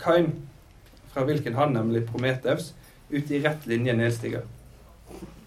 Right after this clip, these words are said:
At distriktet Kajanien ikke alene eksisterer, men at det også må være av stor betydelse, ses derav at den svenske kong Carolus den niende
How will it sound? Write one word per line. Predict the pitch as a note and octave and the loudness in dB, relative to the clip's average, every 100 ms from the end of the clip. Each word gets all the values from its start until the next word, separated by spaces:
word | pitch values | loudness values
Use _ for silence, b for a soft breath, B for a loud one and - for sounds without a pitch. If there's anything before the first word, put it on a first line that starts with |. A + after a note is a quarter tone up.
| - - - - - - - | -20 -20 -20 -20 -20 -20 -10
At | B2 D3+ | -6 -2
distriktet | D3 F3 F3 B2+ | 2 2 2 -2
Kajanien | - D3 D#3 B2+ A2+ | 2 6 8 8 4
ikke | A#2 C#3+ | 2 2
alene | B2+ C3 B2+ | 4 4 2
eksisterer, | - C3+ A#2+ - E3 G#2+ - - B B B B B - | -2 -4 -6 2 4 4 0 -12 B B B B B -2
men | C3 | 2
at | |
det | D3+ D#3+ | 4 4
også | C#3+ | 4
må | A#2+ | 4
være | A#2 B2+ D3 | 6 6 4
av | |
stor | D3 - G3+ F#3+ | 0 -2 4 4
betydelse, | C#3+ C3+ D3 C#3+ A#2 B2 A#2 A#2+ | 4 2 0 0 0 0 -2 2
ses | D3+ D3 C3+ | 2 2 2
derav | B2+ C3+ A#2 | 4 4 4
at | A#2 | 0
den | A#2 | -4
svenske | - B2 C3 D#3 | -2 -4 -2 -6
kong | C3+ A#2 A#2+ | -4 -4 -4
Carolus | B2+ C3+ C3+ A#2+ A#2 | -2 2 2 2 -2
den | A#2+ | -2
niende | B2 C#3+ D3+ D3+ | 0 0 2 0